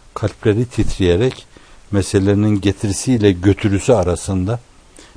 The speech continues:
bir denge kurup "De ma yeribuk ila ma la yeribuk" çerçevesi içinde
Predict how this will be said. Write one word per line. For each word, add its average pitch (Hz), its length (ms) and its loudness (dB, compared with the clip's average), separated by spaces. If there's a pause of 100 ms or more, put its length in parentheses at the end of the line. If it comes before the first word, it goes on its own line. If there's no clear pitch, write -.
(120)
bir 120 220 -2
denge 110 380 4
kurup 110 360 0 (560)
"De 117 160 4
ma 107 220 4
yeribuk 117 600 2
ila 104 240 2
ma 98 280 2
la 104 100 4
yeribuk" 104 580 2 (200)
çerçevesi 107 640 0
içinde 90 460 -6